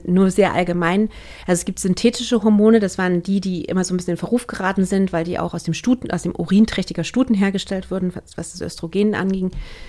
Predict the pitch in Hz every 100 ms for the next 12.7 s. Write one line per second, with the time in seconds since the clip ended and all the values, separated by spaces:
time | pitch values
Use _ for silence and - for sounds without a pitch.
0 | - - - - 214 220 180 180 180 -
1 | 185 - 180 - - 190 254 277 254 262
2 | - - - - - 185 180 180 180 185
3 | 214 214 - - 185 190 185 185 180 180
4 | - 175 170 175 - 160 170 220 - 202
5 | 190 190 185 185 190 185 185 - - 190
6 | - - 180 180 175 180 202 - 170 170
7 | - 247 240 190 185 175 180 180 170 160
8 | 165 170 170 151 165 - 160 - 165 156
9 | - - - 196 - 214 202 202 - -
10 | - 160 180 185 180 175 160 - 165 160
11 | 151 - 165 165 170 180 175 202 220 -
12 | 196 190 180 175 180 180